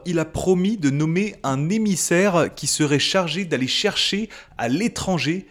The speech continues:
des médecins qui voudraient venir travailler en France. Aïe, aïe, aïe, aïe, aïe. Écoutez, euh, ce n'est pas nouveau qu'il y a beaucoup de médecins, euh, étrangers qui viennent travailler en France. Euh,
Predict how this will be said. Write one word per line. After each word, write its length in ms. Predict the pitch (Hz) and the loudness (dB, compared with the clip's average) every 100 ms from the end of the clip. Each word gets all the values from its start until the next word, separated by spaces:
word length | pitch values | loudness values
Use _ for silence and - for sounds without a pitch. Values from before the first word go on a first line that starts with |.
| _ | _
des 160 | 117 123 | -6 -4
médecins 400 | 147 - 180 190 | -4 -4 -4 -6
qui 160 | - | -4
voudraient 260 | 127 123 151 | -4 -2 -2
venir 500 | 131 131 160 170 - | -2 -2 -2 -4 -8
travailler 540 | - 131 123 120 147 - | -8 -4 -4 -4 -6 -8
en 80 | 123 | -10
France. 520 | - - - - - - - - - - - - - - - - - | -12 -14 -12 -12 -12 -20 -20 -20 -20 -20 -20 -20 -20 -20 -20 -20 -16
Aïe, 320 | - - - | -12 -12 -12
aïe, 160 | - - | -14 -14
aïe, 160 | - - | -16 -16
aïe, 80 | - | -18
aïe. 100 | - - - - | -18 -20 -20 -16
Écoutez, 500 | - - 147 156 - | -14 -2 2 4 2
euh, 200 | 127 110 | -4 -6
ce 120 | 98 127 | -4 -6
n'est 60 | |
pas 140 | 110 151 | -2 0
nouveau 500 | 151 117 131 202 - _ | 0 -2 -6 -8 -20 _
qu'il 200 | - 107 | -12 -6
y 60 | 110 | -6
a 40 | |
beaucoup 540 | 147 123 151 - 139 135 | -2 -2 -4 -6 -10 -8
de 120 | 110 | -6
médecins, 600 | 113 117 - 127 127 127 - | -6 -4 -4 -4 -6 -8 -10
euh, 300 | 110 107 101 - | -8 -8 -8 -8
étrangers 540 | 135 - 135 117 131 | -8 -8 -8 -6 -6
qui 160 | 131 113 | -6 -8
viennent 140 | 107 | -8
travailler 320 | 101 117 113 110 | -6 -6 -4 -4
en 80 | |
France. 500 | 101 - 110 - - - - - - - _ 107 | -6 -8 -8 -6 -8 -10 -20 -20 -20 -20 _ -10
Euh, 220 | 101 95 | -8 -8